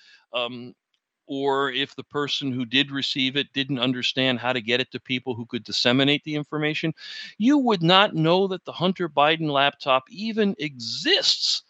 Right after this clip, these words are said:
Their cover-up would have been perfect in that there would have been no information out anywhere. And if one of his crack hoes or something would have said something, she would have just been, of course, written off as just another crack hoe. And Hunter Biden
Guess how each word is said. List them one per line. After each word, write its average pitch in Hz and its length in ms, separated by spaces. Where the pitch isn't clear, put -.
Their 175 160
cover-up 185 580
would 147 160
have 139 160
been 127 200
perfect 226 680
in 139 180
that 131 200
there 139 120
would 135 140
have 135 100
been 127 240
no 175 260
information 123 760
out 131 240
anywhere. 120 580
And 135 160
if 135 140
one 147 200
of 143 80
his 135 240
crack 147 340
hoes 123 480
or 117 60
something 120 400
would 117 100
have 110 100
said 117 240
something, 120 400
she - 200
would 151 120
have 120 140
just - 240
been, 117 100
of 101 120
course, 104 220
written 107 280
off 101 260
as 95 200
just - 300
another 85 280
crack 110 360
hoe. 110 200
And 104 80
Hunter 131 240
Biden 117 460